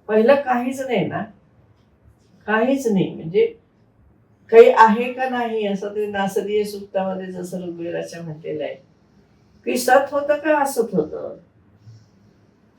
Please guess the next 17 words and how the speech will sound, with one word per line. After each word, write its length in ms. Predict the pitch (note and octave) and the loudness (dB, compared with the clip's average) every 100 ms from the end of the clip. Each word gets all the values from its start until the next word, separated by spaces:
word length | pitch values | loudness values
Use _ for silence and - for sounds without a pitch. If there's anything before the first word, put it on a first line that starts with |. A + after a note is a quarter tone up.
| _ - | _ -4
का-, 320 | A#3+ A#3+ A3 | -2 -2 -8
काहीच 360 | - C4 C#4 A#3 | 2 2 4 2
नव्हतं, 640 | G#3 E3+ D#3 D3+ C#3+ - _ _ _ _ _ _ _ _ _ _ _ _ _ | 4 2 0 -6 -6 -14 _ _ _ _ _ _ _ _ _ _ _ _ _
काय 260 | A#3+ C#4+ | 4 6
होतं 240 | A#3+ F#3+ F#3 | 4 2 2
आधी, 600 | D#3+ D#3 D3 C#3 C3+ - _ _ _ _ _ | 0 0 -8 -18 -20 -20 _ _ _ _ _
पाणी 300 | - G3+ A#3 | 0 4 4
होतं 280 | A#3+ G3+ F3 | 2 0 -4
का 200 | D#3+ D#3 | -6 -8
नुसतं, 380 | D3 - _ D3 | -8 -14 _ -8
अमकं 420 | D3 D#3 F3+ G3+ | -4 -2 -2 -2
होतं 300 | G#3+ F#3 D#3+ | -2 -2 -6
का, 160 | D#3 F#3 | -8 -6
असं 200 | G3 A#3 | -4 -4
त्याच्यामध्ये 480 | A#3 A#3 A#3+ A#3 A#3 | -4 -8 -10 -14 -10
त्यांनी 300 | A3 G#3 G3 | -8 -6 -2
दिलंय. 180 | E3+ A2 | -2 -4